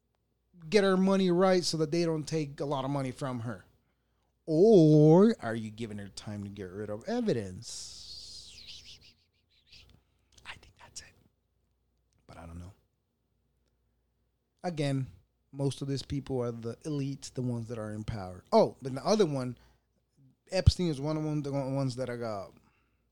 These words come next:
that they killed in front of us and nobody even said anything. Nobody's even done anything. I don't even think there's an investigation anymore. And if there is, why isn't it public? Why isn't it there being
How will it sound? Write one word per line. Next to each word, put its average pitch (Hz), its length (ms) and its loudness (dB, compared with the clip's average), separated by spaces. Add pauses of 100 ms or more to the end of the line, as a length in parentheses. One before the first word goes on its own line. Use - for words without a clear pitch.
(560)
that 120 100 -16
they 120 100 -10
killed 135 320 -6
in 120 120 -6
front 135 220 -6
of 131 80 -4
us 123 140 -4
and 110 160 -8
nobody 120 260 -8
even 113 400 -10
said 107 220 -14
anything. 131 640 -6 (640)
Nobody's 196 320 2
even 185 260 0
done 240 300 6
anything. 131 500 2
I 156 100 -2
don't 233 140 6
even 185 200 2
think 277 320 4
there's 196 200 8
an 175 100 2
investigation 139 840 -2
anymore. 123 420 -2
And 190 120 2
if 156 180 2
there 175 220 2
is, 277 340 6 (240)
why 220 280 4
isn't 180 180 4
it 160 140 0
public? 107 320 2
Why 202 260 2
isn't 160 180 4
it 135 100 0 (280)
there 143 280 -6 (420)
being 147 300 -8